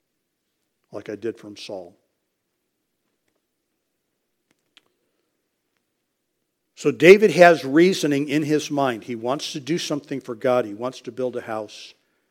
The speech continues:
And God has a response to David's reasoning. And the answer is no, it will not be you. And it's not as good an idea as you think. And you haven't, I mean, if you, if we wanted to put it in these kind of terms, you haven't thought long enough about this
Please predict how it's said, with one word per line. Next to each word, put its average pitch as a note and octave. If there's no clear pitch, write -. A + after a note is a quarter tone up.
And G2+
God A#2+
has C3+
a C3+
response B2+
to -
David's G#2+
reasoning. G#2+
And G2
the G#2
answer B2
is A#2
no, B2+
it G2+
will A#2
not B2
be B2
you. B2+
And G#2+
it's -
not A#2+
as B2
good C3+
an C3+
idea C3
as A#2
you A#2
think. C3+
And A2+
you A#2
haven't, C#3+
I B2+
mean, C#3
if B2
you, C3+
if B2
we D3
wanted D3+
to C3
put F#3
it F3+
in D3
these C3
kind B2+
of A2
terms, B2
you C3
haven't D#3+
thought C3
long C#3+
enough E3
about C3+
this C3